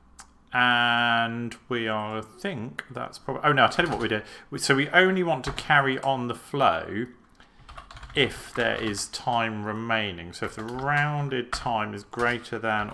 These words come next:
or equal to zero, what we'll do is we'll return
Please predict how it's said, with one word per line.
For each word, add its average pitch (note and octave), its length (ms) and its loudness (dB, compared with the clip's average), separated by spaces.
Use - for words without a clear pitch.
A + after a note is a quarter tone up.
or G2+ 240 -8
equal B2 380 -6
to F#2 140 -6
zero, G2 640 -2
what A#2+ 160 -2
we'll G2+ 100 -4
do G#2 460 -2
is F#2+ 180 -8
we'll F#2+ 140 -2
return F#2 640 -4